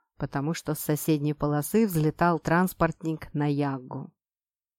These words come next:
«Тебя отстранили, Янник!» Наконец, когда шум двигателей стих, сообщил ему Орс. «За превышение полномочий и растрату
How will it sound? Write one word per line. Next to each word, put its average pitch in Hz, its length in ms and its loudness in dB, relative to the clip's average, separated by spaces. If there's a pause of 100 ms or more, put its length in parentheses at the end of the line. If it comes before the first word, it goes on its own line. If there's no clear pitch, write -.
(680)
«Тебя 180 260 6
отстранили, 247 580 4
Янник!» 160 600 0 (760)
Наконец, 165 800 2
когда 170 380 2
шум 202 320 2
двигателей 160 640 2
стих, - 440 -4 (240)
сообщил 185 580 2
ему 160 340 0
Орс. - 520 -6 (960)
«За 160 280 6
превышение 220 720 8
полномочий 165 800 4
и 208 180 4
растрату 190 760 4